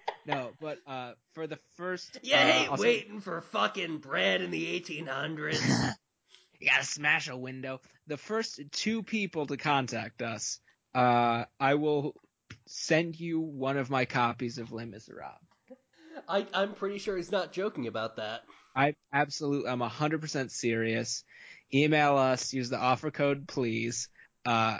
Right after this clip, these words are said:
Speaker 1: and I'll just send us your address. I'll mail you a copy of Les Miserables.
Speaker 2: So, this is technically not the same recommendation as last time because you're recommending the whole book and not just two chapters.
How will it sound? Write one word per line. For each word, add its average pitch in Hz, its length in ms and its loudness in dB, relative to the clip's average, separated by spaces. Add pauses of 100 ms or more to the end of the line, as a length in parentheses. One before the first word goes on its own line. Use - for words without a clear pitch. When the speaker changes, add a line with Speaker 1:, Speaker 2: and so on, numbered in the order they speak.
Speaker 1:
and 127 220 0
I'll 123 280 4
just - 440 -8
send 135 300 0
us 135 160 2
your 127 140 2
address. 123 540 2
I'll 117 180 -2
mail 120 340 2
you 120 160 0
a 120 60 -4
copy 117 460 -4
of 113 100 -8
Les 113 160 -2
Miserables. 92 540 -6 (400)
Speaker 2:
So, 151 600 -2 (200)
this 196 220 -6
is 175 140 -10
technically 233 640 -4
not 175 280 -2
the 170 80 -10
same 160 320 -2
recommendation 151 680 -4
as 135 160 -6
last 202 340 -2
time 135 280 -2
because 139 460 -4
you're 147 80 -4
recommending 143 520 -4
the 117 100 -4
whole 196 240 4
book 123 380 -2 (280)
and 151 180 -2
not 160 220 2
just 151 280 -6
two 175 160 -2
chapters. 131 880 -2